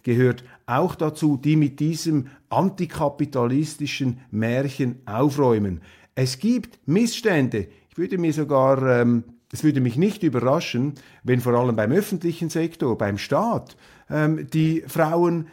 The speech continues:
vielleicht nicht so gut bezahlt werden wie in der Privatwirtschaft. Aber ich kenne keinen Unternehmer, der eine Frau schlechter bezahlt, einfach weil es eine Frau ist, sondern das hat andere Gründe.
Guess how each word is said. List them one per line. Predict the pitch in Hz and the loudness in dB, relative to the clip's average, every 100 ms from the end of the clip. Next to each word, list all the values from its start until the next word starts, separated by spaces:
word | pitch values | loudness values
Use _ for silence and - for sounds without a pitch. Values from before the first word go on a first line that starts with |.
| _ | _
vielleicht | 165 151 156 160 - - | 0 0 0 -4 -8 0
nicht | 151 196 - - | 4 4 0 -4
so | 170 | 0
gut | 180 185 180 | 0 0 -2
bezahlt | 170 175 151 175 - | -4 0 0 -2 0
werden | 165 156 151 | -2 0 -2
wie | 170 | -2
in | |
der | 160 | -2
Privatwirtschaft. | 165 160 156 165 170 170 - 208 170 - - - | -2 0 0 -2 -2 -4 -4 -8 -8 -14 -20 -14
Aber | - 117 - | -8 -8 -2
ich | 185 185 - | -4 -4 -2
kenne | 147 147 135 | 0 2 -2
keinen | 131 123 147 151 139 | -4 -4 -2 0 0
Unternehmer, | 127 131 110 110 127 131 123 - _ - | -2 -2 -4 -2 0 0 -2 -12 _ -4
der | 120 - | -4 -2
eine | 110 110 | -4 -4
Frau | - 107 98 131 135 - - | -4 -6 -2 -2 -2 -6 -16
schlechter | - 127 160 - 147 | -2 0 0 -4 -6
bezahlt, | 143 135 117 117 123 123 | -4 -4 -2 -2 -4 -6
einfach | 127 127 127 | -4 -4 0
weil | 131 | 0
es | 127 | 0
eine | 120 | -4
Frau | 117 113 165 185 | -2 0 4 4
ist, | 202 - - _ _ _ _ _ _ _ _ | 4 -2 -14 _ _ _ _ _ _ _ _
sondern | - 139 123 | 0 0 2
das | 143 | 0
hat | 160 143 | 0 0
andere | 175 196 180 | 0 2 2
Gründe. | 185 190 131 98 | 2 2 2 -4